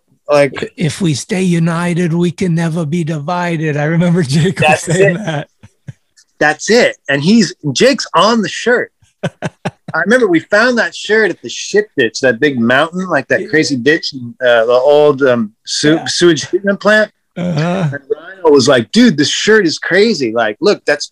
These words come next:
Speaker 1: that's Phelps on it." And I was like, "No way."
Speaker 2: Yeah.
Speaker 1: And he's like, "Yeah." He's like, "I don't know what this thing's doing here." And I'm like, "Here, dude,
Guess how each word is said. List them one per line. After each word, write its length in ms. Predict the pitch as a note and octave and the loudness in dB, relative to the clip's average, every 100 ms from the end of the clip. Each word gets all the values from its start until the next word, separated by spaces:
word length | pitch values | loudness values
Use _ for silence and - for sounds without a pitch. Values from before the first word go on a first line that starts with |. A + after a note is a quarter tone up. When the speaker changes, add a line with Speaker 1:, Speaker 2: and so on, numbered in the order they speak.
| _ | _
Speaker 1:
that's 260 | D3+ D3+ - | -4 -4 -2
Phelps 420 | G#3 A3 C3 - - | 0 0 -2 -8 -4
on 260 | C#3 G3 D3+ | -2 0 0
it." 120 | A2 | -2
And 100 | C3+ | 0
I 80 | C3 | 2
was 160 | B2+ A#2+ | 2 2
like, 200 | G#2+ - | 0 0
"No 480 | D#3+ F3+ F#3 F3+ G#2 F2+ | 0 2 4 2 0 -6
way." 460 | F#2 G2+ F#2 F2+ - - | -2 0 2 0 -2 -8
Speaker 2:
Yeah. 480 | G3 G3 E3+ F3+ C3 | -10 -6 -4 -2 2
Speaker 1:
And 80 | D4+ | 2
he's 120 | D3 | 4
like, 180 | D3 - _ _ - | 0 -2 _ _ 0
"Yeah." 180 | F3 C3+ | 2 4
He's 160 | C3 C#3 | 2 2
like, 100 | C#3 | 2
"I 40 | E3+ | 2
don't 80 | D#3+ | 2
know 100 | D3 | 2
what 280 | C#3 F#3 | 0 0
this 140 | E3+ - | -4 -8
thing's 180 | D3 - | -8 -2
doing 300 | C#3+ G3 E3 | 0 2 2
here." 220 | C#3+ B2 | 2 0
And 100 | C#3 | 0
I'm 120 | C#3 C#3+ | 2 2
like, 280 | C3+ C3 - | 2 0 -2
"Here, 220 | E3 F#3 | 0 2
dude, 200 | D#3 D#3 | 2 0